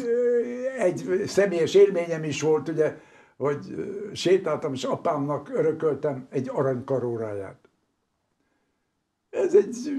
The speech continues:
nem, egy aranyóra volt, mérték is volt minden az égvilágon, és sétáltunk a barátommal,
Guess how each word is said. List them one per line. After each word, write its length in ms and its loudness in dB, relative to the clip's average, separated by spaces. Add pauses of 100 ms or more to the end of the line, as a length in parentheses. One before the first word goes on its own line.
(140)
nem, 340 0 (420)
egy 220 0
aranyóra 540 2
volt, 240 2
mérték 480 0
is 160 -4
volt 240 -4
minden 260 -4
az 120 -4
égvilágon, 520 0
és 140 -4
sétáltunk 580 -2
a 60 -2
barátommal, 720 -2